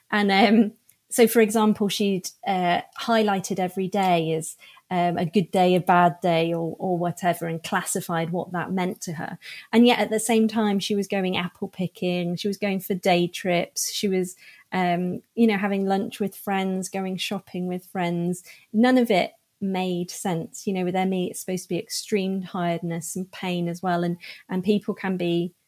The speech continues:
completely bedbound, but my mum didn't have anything. She seemed to be leading this sort of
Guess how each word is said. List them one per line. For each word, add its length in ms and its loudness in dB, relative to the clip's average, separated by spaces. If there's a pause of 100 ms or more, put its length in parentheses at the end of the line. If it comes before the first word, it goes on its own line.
(260)
completely 440 2
bedbound, 640 2
but 140 -2
my 160 0
mum 220 8
didn't 160 8
have 280 2 (560)
anything. 520 2
She 160 -2
seemed 400 0
to 100 -8
be 400 -2
leading 520 2
this 220 -6
sort 220 -10
of 120 -6